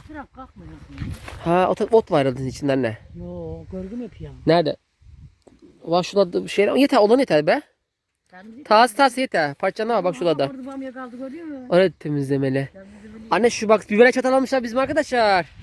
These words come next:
Speaker 2: Maşallah biber. Ama şu bak.
Speaker 1: Yalancı mancalı alınır
Speaker 2: Bak
Speaker 1: mı?
Speaker 2: bunlar yalancı mancar ana.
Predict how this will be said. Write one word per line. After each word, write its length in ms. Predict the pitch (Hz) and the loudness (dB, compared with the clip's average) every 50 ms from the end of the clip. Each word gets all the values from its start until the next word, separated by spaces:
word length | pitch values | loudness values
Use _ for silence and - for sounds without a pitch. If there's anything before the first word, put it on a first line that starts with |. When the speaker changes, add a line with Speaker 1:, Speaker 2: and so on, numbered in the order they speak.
| - - - - - - - - - - - - - - - - | -20 -16 -14 -14 -14 -14 -14 -18 -20 -20 -20 -20 -20 -20 -14 -8
Speaker 2:
Maşallah 420 | 135 151 160 156 - - 160 151 | -2 -2 -2 -2 0 0 0 2
biber. 120 | 143 156 156 - | 2 0 2 4
Ama 160 | 180 190 160 | 4 4 4
şu 200 | - - - 247 | 2 -2 0 0
bak. 20 | |
Speaker 1:
Yalancı 240 | 160 202 277 269 302 | 2 2 0 -6 -8
mancalı 320 | 302 294 277 302 311 311 285 | -8 -8 -8 -8 -8 -8 -8
alınır 320 | 285 294 320 320 330 330 | -8 -6 -6 -6 -2 0
Speaker 2:
Bak 100 | - 156 | 0 0
Speaker 1:
mı? 60 | 151 156 | 0 0
Speaker 2:
bunlar 160 | 175 190 196 | 0 2 4
yalancı 320 | 190 196 196 196 185 190 | 4 4 2 2 0 0
mancar 260 | 185 160 135 120 123 127 | -2 -2 -2 -2 -4 -4
ana. 220 | 131 123 117 | -4 -4 -6